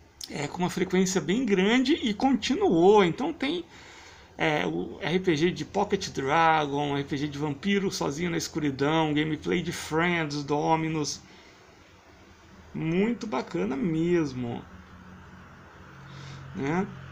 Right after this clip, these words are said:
Então tem muita coisa aqui legal.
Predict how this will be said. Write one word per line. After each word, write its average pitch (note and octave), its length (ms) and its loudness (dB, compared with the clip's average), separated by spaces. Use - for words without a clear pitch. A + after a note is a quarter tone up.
Então G#3 120 -8
tem G#3+ 160 -2
muita G3 440 2
coisa D#3 280 0
aqui D3 160 -4
legal. D3+ 520 2